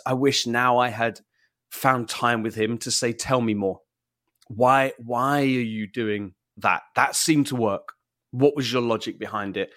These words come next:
It, it helped me with those kinds of things. I think that could have been an extra step that I could have taken at that age that would have helped me do that. And I would just say, uh, to that person, "If you can get this figured out now,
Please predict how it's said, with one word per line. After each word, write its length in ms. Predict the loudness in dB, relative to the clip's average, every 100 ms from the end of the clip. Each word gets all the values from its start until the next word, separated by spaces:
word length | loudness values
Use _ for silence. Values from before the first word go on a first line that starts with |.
| -20 -20 _ _
It, 120 | -10 -2
it 220 | -2 -2
helped 340 | 2 2 2
me 260 | 0 0 0
with 320 | 0 -2 0
those 320 | 0 2 -2
kinds 380 | -4 -2 -2 -4
of 80 | -8
things. 280 | -8 -4 -2
I 80 |
think 200 | 0 0
that 180 | 0 0
could 100 | 0
have 100 | 0
been 120 | 0
an 140 | 0 -2
extra 380 | -2 -2 -4 -4
step 280 | -4 -2 -4
that 100 | 0
I 100 | 0
could 160 | 0 -6
have 80 | -6
taken 400 | -4 -4 -4 -8 _ -20 -20 -20 -10 0
at 180 | 2 4
that 140 | 2
age 260 | 2 -2 -2
that 100 | -2
would 100 | 0
have 100 | 0
helped 340 | 0 -2 -2
me 300 | -2 -2 -6 _
do 180 | 4 4
that. 220 | 6 0 0
And 100 | -2
I 80 |
would 160 | 0 -2
just 200 | -4 -4
say, 260 | 0 -2 -2 -14 -20 -20 -20 -6
uh, 80 | -6 -6 -10
to 280 | 0 2 4
that 260 | 2 0
person, 400 | -2 0 0 -4
"If 180 | -4 2
you 120 | 2
can 160 | 4 4
get 200 | 4 2
this 180 | -2 -2
figured 300 | -2 0 2
out 220 | 0 -2
now, 380 | -4 -4 -4